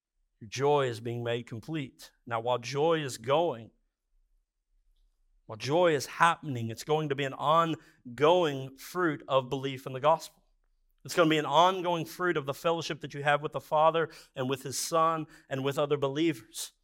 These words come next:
And so we will not know the completion of this joy until we arrive in heaven. I want you to know that. I'm not promising, nor is John promising, that you'll know the completion of joy here.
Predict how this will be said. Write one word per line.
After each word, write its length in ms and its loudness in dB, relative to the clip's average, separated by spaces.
And 120 -2
so 100 2
we 200 0
will 180 4
not 500 6
know 300 2
the 100 -4
completion 680 -6
of 320 2
this 220 -4
joy 520 0
until 360 0
we 140 -2
arrive 400 4
in 100 -6
heaven. 440 -12
I 40 -16
want 240 -2
you 60 -12
to 80 -8
know 240 4
that. 460 -14
I'm 220 -4
not 240 4
promising, 600 0
nor 240 0
is 160 -6
John 360 0
promising, 480 -4
that 100 -4
you'll 140 -4
know 160 4
the 100 -6
completion 420 -10
of 120 -12
joy 340 2
here. 460 0